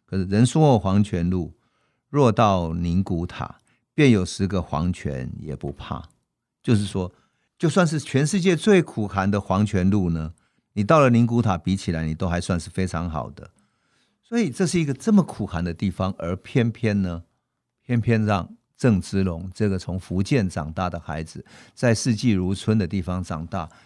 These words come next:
甚至于福建都除了山区之外很少下雪的地方，他还要忍受这种苦寒，你就可以想见是多么艰难的所在，而他就被带到那边去了。事实上，在宁古塔这边呢，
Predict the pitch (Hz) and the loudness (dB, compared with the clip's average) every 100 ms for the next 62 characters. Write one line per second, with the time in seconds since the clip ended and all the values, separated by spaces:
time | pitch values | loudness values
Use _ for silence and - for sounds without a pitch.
0 | _ - 131 120 120 98 95 110 110 143 | _ -4 -2 0 0 0 -4 -2 0 0
1 | 113 110 110 101 _ 117 117 98 123 123 | 0 0 -2 -4 _ -2 -2 0 0 0
2 | 110 113 101 101 90 92 120 95 87 - | 0 -2 -2 -2 -2 -4 -4 -4 -4 -2
3 | 98 - 80 78 98 85 80 82 _ _ | -2 -2 -6 -4 -4 -4 -6 -8 _ _
4 | _ - - 127 101 92 87 82 85 98 | _ -20 -4 -2 0 0 -2 -4 -2 -2
5 | 90 87 85 - 85 80 85 101 110 180 | 0 0 -2 -8 -10 -6 0 0 2 2
6 | 175 120 110 123 101 - - - 123 131 | 2 2 0 0 -2 -6 -20 -8 0 4
7 | 120 - 123 113 107 85 76 78 69 - | 4 2 2 4 2 0 -6 -8 -8 -8
8 | - 65 - 73 82 _ _ - 92 90 | -8 -8 -6 -6 -8 _ _ -8 -8 -6
9 | 101 95 92 98 82 - 98 82 85 80 | -4 -4 -4 -6 -8 -6 -6 -4 -4 -4
10 | 78 80 82 87 71 82 - _ _ _ | -6 -8 -8 -10 -10 -12 -20 _ _ _
11 | _ _ - 151 135 139 135 117 120 117 | _ _ -6 0 2 2 4 4 2 0
12 | 110 95 80 87 92 85 80 | -2 -4 -4 -4 -4 -4 -6